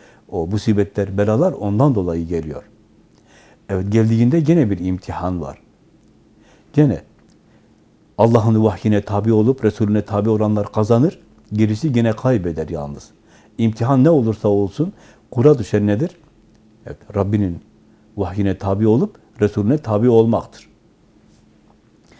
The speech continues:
Şimdi de öyle mesela. Musibet geliyor, bela geliyor. Bütün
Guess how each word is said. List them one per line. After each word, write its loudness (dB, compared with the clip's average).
Şimdi 2
de 2
öyle 2
mesela. -4
Musibet 2
geliyor, 2
bela 4
geliyor. 0
Bütün 2